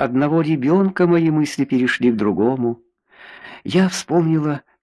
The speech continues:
Кенилворт, где видела мальчика, поразительно похожего на Роберта. Что там такое произошло с Дуглас Шеффилд? Ходили слухи, что она вроде бы тоже успела побывать с женой Роберта.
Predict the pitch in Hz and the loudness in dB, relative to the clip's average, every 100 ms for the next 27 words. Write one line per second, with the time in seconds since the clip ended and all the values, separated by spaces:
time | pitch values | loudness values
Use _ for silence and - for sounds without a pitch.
0 | - 147 151 143 135 123 127 85 - - | -4 0 2 0 -2 -2 -2 -2 -10 -20
1 | - _ - 101 117 131 127 123 120 156 | -20 _ -10 0 2 2 2 2 0 -4
2 | 160 - - - 60 - _ _ _ - | -6 -6 -8 -8 -10 -12 _ _ _ -2
3 | 107 107 101 196 190 190 175 165 160 156 | 0 0 0 -4 -2 0 0 -2 -4 -4
4 | 139 135 127 98 62 - - - - _ | -2 -2 -2 -4 -6 -12 -14 -16 -18 _
5 | _ _ _ _ _ _ _ - - - | _ _ _ _ _ _ _ -12 -8 -6
6 | 196 180 160 156 147 139 131 123 117 110 | -2 -2 -2 -2 -2 0 0 0 0 -2
7 | 123 127 104 80 127 120 120 - 143 135 | 0 0 0 -2 -2 -2 -4 -6 -8 -8
8 | - 107 - _ _ _ _ - 92 107 | -10 -12 -14 _ _ _ _ -8 -4 -2
9 | 107 - 92 123 120 127 135 _ - - | -2 -4 -2 -2 -2 -6 -6 _ -20 -20
10 | - - 101 107 113 98 123 117 110 113 | -14 -6 -2 0 0 0 -2 0 -2 -2
11 | - 92 135 127 131 127 - 127 123 120 | -2 0 0 0 -4 -4 -2 -2 0 0
12 | 120 117 117 101 113 113 113 107 110 107 | 0 2 0 -2 0 2 2 2 0 -2
13 | 107 - 104 | -6 -8 -12